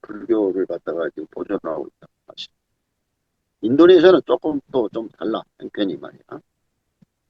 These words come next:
그래도 여기는 소수 종교도 인정을 하고 또 그 종교 활동을 하면은 국가에서 그 지원도 한다고 그러더라고. 지원도. 그래서 이제 그런 것을 이제 좀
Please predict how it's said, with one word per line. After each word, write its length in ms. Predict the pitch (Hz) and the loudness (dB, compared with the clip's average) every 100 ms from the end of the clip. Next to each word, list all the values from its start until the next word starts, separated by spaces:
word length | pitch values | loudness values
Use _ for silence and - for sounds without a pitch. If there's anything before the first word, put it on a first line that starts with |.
| _ | _
그래도 360 | 117 117 139 127 | -2 2 4 4
여기는 500 | 117 131 156 160 147 _ _ _ _ _ _ _ _ _ _ _ | 4 2 2 0 -4 _ _ _ _ _ _ _ _ _ _ _
소수 440 | - 139 135 123 - | -4 -4 -4 -12 -10
종교도 540 | - 110 107 104 120 117 | -10 -8 -4 -2 -2 -2
인정을 400 | 95 117 123 95 | -2 2 2 2
하고 420 | - - - 104 - _ _ _ - | -8 -14 -6 -6 -8 _ _ _ -12
또 100 | 98 | -8
그 100 | 107 | -8
종교 260 | - 117 107 | -6 -2 0
활동을 380 | 104 - 104 90 | 0 0 0 -2
하면은 480 | 123 101 98 131 - | -4 -2 -4 -6 -14
국가에서 420 | _ - 113 98 95 | _ 2 2 2 -4
그 100 | 92 | -6
지원도 420 | - 120 135 101 - | 0 0 0 -4 -8
한다고 400 | - - 180 170 | -10 -6 -6 -4
그러더라고. 320 | 127 - - - _ _ _ | -8 -8 -12 -18 _ _ _
지원도. 320 | - 78 76 - - _ _ _ _ _ _ _ _ _ _ _ | -12 -10 -10 -16 -20 _ _ _ _ _ _ _ _ _ _ _
그래서 460 | - 131 131 160 - _ _ _ _ _ _ _ _ _ _ _ _ _ _ | -8 -6 -2 -2 -2 _ _ _ _ _ _ _ _ _ _ _ _ _ _
이제 140 | 110 98 | -8 -4
그런 260 | 127 135 131 | -2 0 2
것을 400 | 127 131 143 113 | 2 0 -4 -2
이제 120 | 107 92 82 73 - - _ | -2 0 0 -4 -8 -14 _
좀 80 | 80 | -14